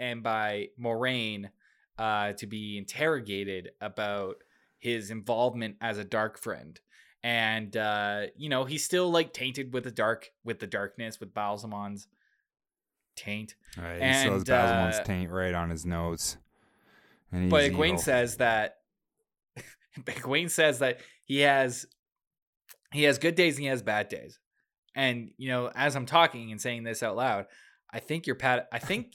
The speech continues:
Speaker 2: <laughs>
Speaker 1: you,
Speaker 2: Talking about me?
Speaker 1: Steve, are Pat and Fane. <laughs>
Speaker 2: Man, my life is much like Pat and Fane's.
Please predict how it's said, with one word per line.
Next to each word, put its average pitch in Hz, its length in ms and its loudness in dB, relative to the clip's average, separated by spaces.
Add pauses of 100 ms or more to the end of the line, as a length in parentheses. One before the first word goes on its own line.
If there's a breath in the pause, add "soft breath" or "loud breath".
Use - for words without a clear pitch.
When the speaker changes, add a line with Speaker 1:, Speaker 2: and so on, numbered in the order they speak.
Speaker 2:
<laughs> - 100 -20
Speaker 1:
you, 160 420 0
Speaker 2:
Talking 107 180 -4
about 92 200 0
me? 131 140 2
Speaker 1:
Steve, 120 140 -4
are 110 60 -2
Pat 147 300 8
and 156 120 -2
Fane. 185 440 8 (300)
<laughs> - 280 -2
Speaker 2:
Man, 87 240 2
my 120 140 4
life 107 280 4
is 98 120 2
much 98 280 2
like 92 180 -2
Pat 90 220 -2
and 85 180 -6
Fane's. 85 540 -6